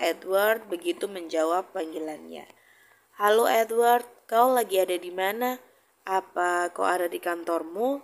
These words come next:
tanya Carla. "Iya, tentu aku di kantorku sekarang. Ada apa?" "Aku ingin bicara padamu. Ini penting." "Katakan padaku, kau ingin bicara tentang apa?"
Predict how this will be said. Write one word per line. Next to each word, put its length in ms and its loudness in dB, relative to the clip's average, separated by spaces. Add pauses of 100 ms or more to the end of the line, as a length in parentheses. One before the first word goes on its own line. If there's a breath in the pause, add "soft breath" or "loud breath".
(140)
tanya 240 -18
Carla. 480 -4 (560 soft breath)
"Iya, 640 2
tentu 320 -2
aku 320 2
di 80 -2
kantorku 560 0
sekarang. 560 -2 (160)
Ada 320 -2
apa?" 320 -4 (720 loud breath)
"Aku 400 4
ingin 240 -2
bicara 560 2
padamu. 560 0
Ini 160 -2
penting." 560 -4 (800 soft breath)
"Katakan 560 2
padaku, 720 0
kau 160 0
ingin 240 0
bicara 400 -4
tentang 320 -2
apa?" 640 0